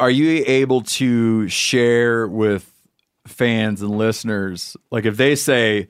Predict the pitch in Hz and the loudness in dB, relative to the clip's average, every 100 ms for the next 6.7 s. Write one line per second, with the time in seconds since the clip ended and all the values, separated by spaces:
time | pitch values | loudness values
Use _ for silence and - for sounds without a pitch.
0 | _ _ _ - 151 135 123 113 117 101 | _ _ _ -4 -2 0 0 0 -4 -2
1 | 101 95 85 90 82 - _ _ _ _ | -4 -4 -6 -10 -10 -14 _ _ _ _
2 | - 123 101 92 - _ _ _ _ _ | -10 -6 -4 -6 -14 _ _ _ _ _
3 | _ _ _ _ _ 117 113 110 104 98 | _ _ _ _ _ -2 0 0 -2 -6
4 | 98 101 127 147 127 127 131 123 120 113 | -10 -2 0 2 2 2 0 0 0 0
5 | 104 98 101 120 131 135 135 117 104 - | -2 -6 -4 0 2 2 2 -2 -4 -4
6 | 113 110 113 123 143 147 | -4 -2 0 -2 -4 -8